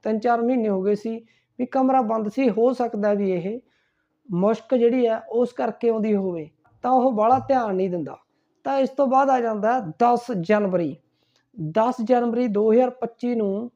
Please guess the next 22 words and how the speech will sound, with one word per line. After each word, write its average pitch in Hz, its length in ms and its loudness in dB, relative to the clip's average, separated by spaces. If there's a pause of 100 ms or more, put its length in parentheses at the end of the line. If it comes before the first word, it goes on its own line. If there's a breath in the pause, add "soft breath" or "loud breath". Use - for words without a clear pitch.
(280)
ਸਵੇਰੇ 247 440 4
ਸਵੇਰੇ 240 340 2
ਜਦੋਂ 214 400 0
ਬਲਵੀਰ 208 440 0
ਦਾ 214 140 -2
ਪਰਿਵਾਰ 190 640 -4
ਉੱਠਦਾ 180 300 -6
ਹੈ, 147 180 -10 (1160)
ਤਾਂ 240 120 0
ਜਿਹੜੀ 240 220 2
ਮੁਸ਼ਕ 202 440 0
ਆ 226 60 0
ਉਹ 233 80 2
ਚਾਰੇ 208 360 -2
ਪਾਸੇ 202 440 -8
ਫੈਲਣੀ 196 640 -8
ਸ਼ੁਰੂ 320 360 -4
ਹੋ 240 120 2
ਜਾਂਦੀ 135 320 -6
ਹੈ। - 60 -20 (1000)
ਤਾਂ 269 120 0
ਉਹ 277 560 4